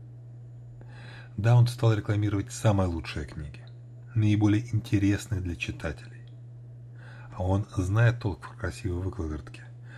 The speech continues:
Посмотрите на фото к моему посту в Telegram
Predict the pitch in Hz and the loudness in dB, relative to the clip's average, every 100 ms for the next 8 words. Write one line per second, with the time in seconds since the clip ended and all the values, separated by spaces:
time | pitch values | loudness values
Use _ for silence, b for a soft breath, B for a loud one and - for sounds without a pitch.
0 | B - 104 117 - - 95 95 - - | B -8 -2 0 0 0 -2 -2 -4 -2
1 | 98 - 87 - - 87 90 92 90 - | -2 -2 -8 -8 -6 -4 -4 -4 -6 -4
2 | 120 - 101 95 110 120 131 | -8 -6 -6 -2 4 4 4